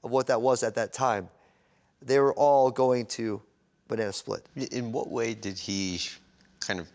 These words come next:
Speaker 2: grow to serve as a mentor and life coach?
Speaker 1: Yeah, I mean, the thing is, is, like, outside of just being an incredible D J, he was just, like, an incredible human being,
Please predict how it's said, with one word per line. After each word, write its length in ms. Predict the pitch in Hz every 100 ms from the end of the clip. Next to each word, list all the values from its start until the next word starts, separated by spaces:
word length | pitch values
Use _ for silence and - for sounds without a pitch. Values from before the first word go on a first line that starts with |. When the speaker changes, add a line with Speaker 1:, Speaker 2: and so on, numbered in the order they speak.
| _
Speaker 2:
grow 240 | - 95 92
to 80 | 87
serve 300 | - 87 85
as 100 | 82
a 60 |
mentor 640 | 78 82 87 - 87 82 80
and 300 | 73 76 71
life 240 | 78 -
coach? 360 | - 80 - - _ _ _ _ _ _ _ -
Speaker 1:
Yeah, 140 | 160
I 20 |
mean, 180 | 151 151
the 60 | 143
thing 240 | 156 175
is, 160 | 165 139
is, 100 | 123
like, 240 | 113 - -
outside 300 | 127 120 135
of 120 | 113
just 200 | 107 117
being 200 | 123 117
an 60 | 110
incredible 560 | 101 120 113 107 104 - 107
D 160 | 113
J, 400 | 113 123 127 127 - _ _ _ _
he 100 | 127
was 380 | 131 123 - - _ -
just, 400 | 110 123 - - _ _ _
like, 160 | 98 101
an 80 | 120
incredible 320 | - 165 117
human 280 | - 123 95
being, 300 | 110 92